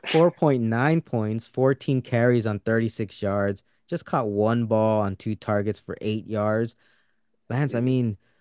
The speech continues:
Speaker 1: Justin Fields just took all the running yards, didn't give any to Demon or Khalil Herbert. I mean, what's, what's happening in Chicago? What do you think?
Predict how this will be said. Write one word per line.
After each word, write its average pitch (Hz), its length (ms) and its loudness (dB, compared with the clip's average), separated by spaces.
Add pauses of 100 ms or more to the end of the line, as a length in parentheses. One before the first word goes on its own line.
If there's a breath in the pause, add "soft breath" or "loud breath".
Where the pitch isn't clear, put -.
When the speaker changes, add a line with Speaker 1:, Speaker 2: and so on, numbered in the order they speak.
(160)
Speaker 1:
Justin 160 300 0
Fields 180 360 4
just 127 200 0
took - 180 0
all 139 280 4
the 143 120 4
running 113 300 2
yards, 113 420 0
didn't 139 300 4
give 123 280 2
any 156 360 0
to 135 120 0
Demon 120 680 2
or 151 420 2
Khalil 113 360 0
Herbert. 110 600 0
I 104 60 -12
mean, 110 320 -4
what's, 120 500 -4
what's 110 200 -8
happening 131 420 4
in 117 80 4
Chicago? 117 640 2
What 104 100 2
do 120 60 0
you 120 60 -2
think? 113 260 -4